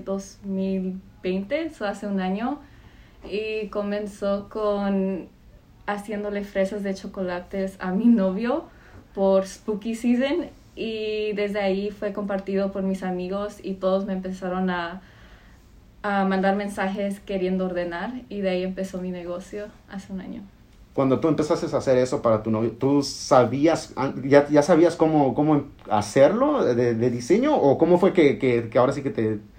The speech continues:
Speaker 1: Mm.
Speaker 2: aprendiste tú misma a hacerlo?
Speaker 1: No, yo aprendí sola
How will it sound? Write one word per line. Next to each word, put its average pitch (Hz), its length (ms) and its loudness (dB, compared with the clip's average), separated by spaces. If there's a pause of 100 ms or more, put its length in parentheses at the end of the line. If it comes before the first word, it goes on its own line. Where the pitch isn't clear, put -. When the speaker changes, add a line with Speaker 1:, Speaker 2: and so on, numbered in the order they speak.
(120)
Speaker 1:
Mm. 120 60 2
Speaker 2:
aprendiste 120 460 6
tú - 120 -8
misma 113 280 -2
a - 20 -6
hacerlo? 104 220 -8 (260)
Speaker 1:
No, 240 600 4
yo 233 180 2
aprendí 254 340 2
sola 233 580 -2